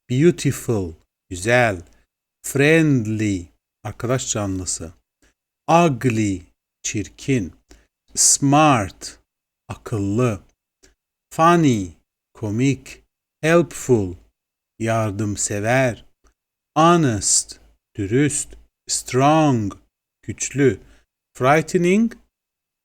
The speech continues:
korkutucu. Çocuklar, ekrana bakmayın lütfen.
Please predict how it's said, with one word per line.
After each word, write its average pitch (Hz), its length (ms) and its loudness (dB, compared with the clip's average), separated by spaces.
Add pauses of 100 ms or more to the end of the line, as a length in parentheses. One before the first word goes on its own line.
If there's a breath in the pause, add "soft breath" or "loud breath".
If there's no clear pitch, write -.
(460)
korkutucu. 95 760 -6 (1120 soft breath)
Çocuklar, 208 560 2
ekrana 196 580 4
bakmayın 202 640 2
lütfen. 98 460 -8